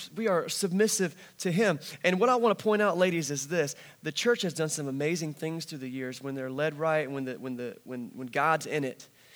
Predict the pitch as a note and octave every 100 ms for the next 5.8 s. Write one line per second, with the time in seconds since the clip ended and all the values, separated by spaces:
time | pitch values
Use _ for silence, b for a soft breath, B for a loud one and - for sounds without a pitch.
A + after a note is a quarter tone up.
0 | B D#3+ D#3 E3 F3+ F3 E3 D#3+ - F3
1 | D#3 - - D3 C3+ A#2+ - b b b
2 | b E3 - G#3+ B3+ G3+ G3 E3+ - F3
3 | E3+ E3 E3 D3+ C#3 D#3+ D#3+ D3+ - _
4 | - F3+ F3+ E3 D#3 C#3 - C#3 C#3+ C#3+
5 | C3 C3 C#3+ C3 B2 C3+ D3+ D#3+